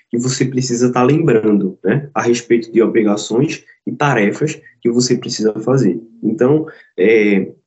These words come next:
esse tipo de, de atitude, né, acaba tendo o seu aspecto positivo em você conseguir lidar com esse tipo de ativi-, com essas atividades, na verdade.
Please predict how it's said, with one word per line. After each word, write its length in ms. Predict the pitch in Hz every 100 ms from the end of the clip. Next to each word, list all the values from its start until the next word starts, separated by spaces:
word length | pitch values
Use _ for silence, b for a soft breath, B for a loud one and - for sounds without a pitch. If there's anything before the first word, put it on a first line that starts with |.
| _ _ _ _ -
esse 240 | 143 - 143
tipo 280 | 135 135
de, 420 | 117 120 120 107 101
de 180 | 104
atitude, 640 | 107 - - _ - 143 131
né, 240 | 113 139 131
acaba 460 | 101 113 131 135
tendo 560 | - 127 156 151 143 143 B _
o 100 | 120
seu 280 | 117 - 123
aspecto 400 | 113 - 104 - -
positivo 720 | 110 113 120 - 196 135 151 B B B B
em 200 | 110 123
você 840 | 120 127 - 123 117 117 117 120 123 b b b b
conseguir 500 | - 151 - 151 139
lidar 580 | 170 170 139 98 127 -
com 120 | - 135
esse 240 | 135 131
tipo 260 | 120 120 120
de 120 | 123
ativi-, 260 | 120 117
com 180 | - 135
essas 360 | 123 160 - 131
atividades, 720 | 120 - 123 127 101 90 104
na 120 | 104
verdade. 460 | 104 113 92 -